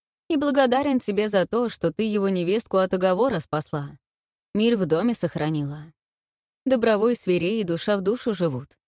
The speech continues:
дитя ожидают. И никто уж в семействе Обрада не вспомнит, что Верейку невесткой брать не желали. Знать все же она ворожия", усмехнулся Искусин.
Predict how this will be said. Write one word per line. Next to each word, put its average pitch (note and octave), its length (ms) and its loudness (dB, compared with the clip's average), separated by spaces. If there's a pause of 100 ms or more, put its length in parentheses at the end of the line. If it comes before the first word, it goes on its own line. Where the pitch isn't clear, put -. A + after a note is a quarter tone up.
(260)
дитя F3 460 0
ожидают. D#3+ 640 -4 (580)
И E4+ 100 0
никто D#4+ 360 2
уж C4+ 80 -2
в - 40 -12
семействе A#3+ 520 0
Обрада F#3+ 380 0
не E3+ 120 0
вспомнит, G3 520 0
что - 200 -2
Верейку F#3+ 440 0
невесткой G#3 540 0
брать E3+ 260 -2
не D#3 100 0
желали. D3+ 580 -2 (640)
Знать D#4+ 380 0
все E4 300 -8
же E4+ 100 -2
она C#4+ 260 0
ворожия", B3+ 800 0 (540)
усмехнулся A#3 680 0
Искусин. E3 640 -6